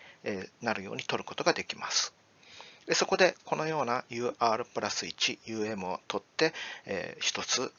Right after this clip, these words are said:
固定しておきます。で、そしてU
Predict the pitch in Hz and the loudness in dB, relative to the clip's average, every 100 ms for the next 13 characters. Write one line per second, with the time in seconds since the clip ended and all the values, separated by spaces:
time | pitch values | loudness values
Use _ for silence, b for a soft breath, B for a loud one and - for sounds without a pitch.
0 | _ - - 90 - - 80 - - - | _ -6 0 2 2 0 -6 -8 -4 -2
1 | - - _ _ _ - _ _ _ B | -2 -4 _ _ _ -20 _ _ _ B
2 | B B 147 175 - 180 170 165 220 | B B 0 4 6 6 2 2 0